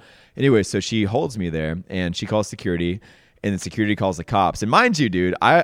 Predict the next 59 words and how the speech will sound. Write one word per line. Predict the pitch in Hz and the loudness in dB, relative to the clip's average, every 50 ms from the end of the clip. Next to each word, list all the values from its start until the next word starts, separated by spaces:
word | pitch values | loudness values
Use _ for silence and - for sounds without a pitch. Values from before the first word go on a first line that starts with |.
| - | 4
I | - 120 147 | 4 6 6
had | 156 170 175 151 - | 6 6 4 2 -2
thought, | - 147 156 156 151 113 92 90 - _ | -4 -2 2 4 4 4 4 0 -2 _
I | - 101 107 123 | 0 2 4 4
had | 139 143 131 - _ _ | 4 2 0 -6 _ _
thought, | - 143 143 151 160 - | 4 6 6 8 6 4
and | 127 117 | 2 0
I, | 107 101 101 95 95 | 2 2 2 0 -2
I'm | - 104 101 | -4 -6 -2
grateful | 87 98 101 113 - 123 131 | 0 2 0 2 2 2 2
I | 139 139 | 2 4
didn't, | 127 123 104 92 90 | 4 2 0 2 0
but | 92 92 98 | -2 -2 0
I | 98 104 | 0 0
had | 113 110 - | -2 -4 -2
thought | - 117 110 107 98 98 | 0 0 2 2 2 0
about | 90 95 87 | -2 -4 -4
running. | 76 85 85 87 90 85 78 76 78 73 | -4 -4 -2 -2 -2 -2 -4 -6 -8 -6
I'm | 82 85 | -4 -4
like, | 87 85 76 | -4 -4 -2
"Dude, | 87 87 82 | -4 -4 -4
you | 82 | -4
can | - 95 85 | -8 -8 -6
run." | 82 85 85 87 90 90 | -6 -4 -4 -4 -4 -6
I | - | -8
said, | - - - 92 82 80 78 73 | -10 -10 -8 -8 -8 -8 -8 -6
"Best | - 98 101 - - | -4 -4 -4 -4 -6
Buy | 98 95 92 95 95 | -4 -4 -2 -4 -4
is | 90 - | -6 -8
across | 87 - - 92 85 90 - - | -10 -6 -4 -4 -4 -4 -6 -6
the | 95 90 85 | -6 -6 -6
way | 80 87 87 85 82 | -4 -4 -4 -4 -6
from | - 82 82 | -8 -8 -8
here. | 82 82 82 | -6 -6 -4
We | 80 82 | -6 -6
can | - 87 87 80 | -8 -10 -8 -6
go | 87 87 | -4 -4
over | 90 87 92 | -4 -4 -4
there. | 87 87 85 82 78 | -4 -4 -4 -4 -4
We | 78 | -6
can | 82 78 | -8 -10
hang | 80 80 90 87 87 | -8 -8 -6 -6 -4
out. | 85 85 82 69 78 | -4 -6 -6 -6 -8
We | 80 | -10
can | - 82 78 | -8 -8 -6
wait | 80 80 - | -6 -8 -8
for | - 85 | -8 -8
Mom | 82 82 80 80 | -8 -6 -6 -8
to | 78 | -8
come | - 80 73 | -10 -10 -10
pick | 78 - | -8 -8
me | - 82 | -8 -10
up | 78 76 | -8 -8
after | 73 73 - 80 | -8 -10 -10 -10
we're | 76 73 | -10 -8
done." | 73 76 76 73 - - - - - - - _ _ _ _ - | -8 -6 -8 -8 -10 -12 -18 -20 -20 -20 -20 _ _ _ _ -8
But | - 120 120 113 107 92 - - | 0 2 2 2 2 0 -4 -6
fortunately, | - 107 104 104 95 - 101 90 87 | 0 0 0 0 0 -2 -4 -4 -4
as, | 85 | -4